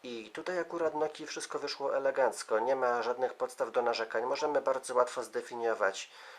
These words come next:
Załóżmy, karta sim numer jeden służy nam do wykonywania połączeń, wysyłania S M S-ów oraz do transferu danych internetowych. A karta sim dwa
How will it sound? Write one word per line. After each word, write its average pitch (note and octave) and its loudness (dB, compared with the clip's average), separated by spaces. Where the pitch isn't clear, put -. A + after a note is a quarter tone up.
Załóżmy, A2+ 0
karta C#3+ 0
sim C3 -6
numer A#2+ 2
jeden A#2 2
służy B2 -4
nam B2+ 2
do A#2+ 0
wykonywania B2 2
połączeń, C3 2
wysyłania B2 0
S - -4
M B2 4
S-ów B2+ 0
oraz A#2 0
do A2+ 4
transferu B2 2
danych A2+ 2
internetowych. A2 0
A F3 4
karta C#3+ 0
sim - -6
dwa C#3+ 4